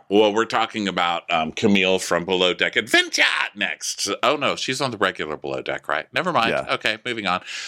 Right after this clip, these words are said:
Speaker 1: So, um, T J's like, "That is embarrassing." And they're like, "Yeah, no more twerking, please." And he's like, "Yeah, there's a way to conduct yourself inside and outside work. And Grace doesn't know how to do either. Grace is really making us look like trash right now."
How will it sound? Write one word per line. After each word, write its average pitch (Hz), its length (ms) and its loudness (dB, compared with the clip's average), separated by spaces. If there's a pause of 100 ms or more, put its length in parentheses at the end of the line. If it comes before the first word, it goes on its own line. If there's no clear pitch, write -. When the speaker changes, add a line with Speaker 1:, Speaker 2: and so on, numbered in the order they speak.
(140)
Speaker 1:
So, 123 440 2
um, 107 540 0
T 127 180 2
J's 113 220 0
like, - 220 -4
"That 160 280 2
is 208 160 -10
embarrassing." 135 1040 0 (480)
And 101 340 2
they're 101 100 0
like, 101 220 -6
"Yeah, 95 160 0
no 101 140 -4
more 104 180 0
twerking, 76 500 -4
please." 73 500 -4
And 101 140 0
he's 98 180 -2
like, 95 240 -2
"Yeah, 107 280 0
there's 147 200 -4
a 247 200 0
way 127 100 6
to 123 100 0
conduct 107 400 -4
yourself 113 420 0
inside 139 460 0
and 123 180 2
outside 110 500 0
work. 101 320 0 (320)
And 143 140 -2
Grace 127 440 -2 (100)
doesn't 131 280 -4
know 107 140 2
how 113 180 -4
to 104 80 -8
do 98 260 -4 (220)
either. 71 400 -2 (300)
Grace 165 300 2
is - 160 -6 (120)
really 113 240 4
making 104 360 -2
us 92 180 -2
look 98 120 -2
like 85 220 -2
trash - 560 0
right 69 260 -4
now." 60 380 -8